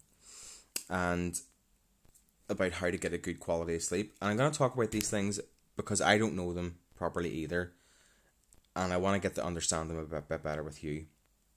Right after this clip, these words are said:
the listeners. So, yeah, I've been talking for nearly,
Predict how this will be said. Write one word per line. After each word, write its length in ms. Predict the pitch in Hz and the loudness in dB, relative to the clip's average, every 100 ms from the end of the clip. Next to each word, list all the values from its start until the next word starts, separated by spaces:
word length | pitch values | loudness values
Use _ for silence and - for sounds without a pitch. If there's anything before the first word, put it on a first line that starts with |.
| _ | _
the 80 | 85 | -4
listeners. 480 | 82 - 85 85 - _ _ _ _ _ _ _ | -2 -2 -4 -6 -10 _ _ _ _ _ _ _
So, 480 | - - 107 104 - - _ _ | 0 4 6 6 2 -10 _ _
yeah, 380 | 120 135 156 143 - - _ - | 2 8 10 8 4 -10 _ 2
I've 140 | 127 135 | 4 4
been 100 | 143 | 4
talking 380 | 147 143 143 | 4 6 2
for 140 | 143 117 | 2 2
nearly, 360 | 104 101 101 | 4 2 0